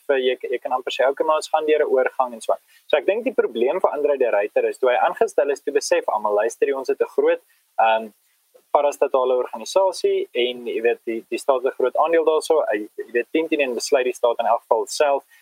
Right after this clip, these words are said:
wie is die hoofuitvoerende beampte en deur 'n, 'n wit ou Afrikaanse ou aan te stel, word daar 'n bepaalde ding gesê. Daar word gesê,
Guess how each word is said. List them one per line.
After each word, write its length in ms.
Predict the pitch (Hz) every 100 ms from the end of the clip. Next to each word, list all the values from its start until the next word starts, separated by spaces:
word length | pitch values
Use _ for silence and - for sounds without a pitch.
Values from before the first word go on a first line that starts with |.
| _
wie 100 | 120
is 80 | 131
die 100 | 131
hoofuitvoerende 540 | 120 131 - 135 127 117
beampte 420 | 113 127 - 175 _ _
en 160 | 147 139
deur 300 | 165 214 196
'n, 300 | 156 151 143 - _ _ -
'n 160 | 120 -
wit 240 | 143 165
ou 180 | - 135
Afrikaanse 680 | 135 - 131 147 156 165 123
ou 120 | 127
aan 180 | 127 131
te 100 | 143
stel, 300 | - 117 113
word 220 | 127 180
daar 120 | 208
'n 60 | 196
bepaalde 420 | 180 - 185 185
ding 220 | 147 139
gesê. 200 | 135 170
Daar 100 | 120 113
word 220 | 123 131
gesê, 400 | 147 - 139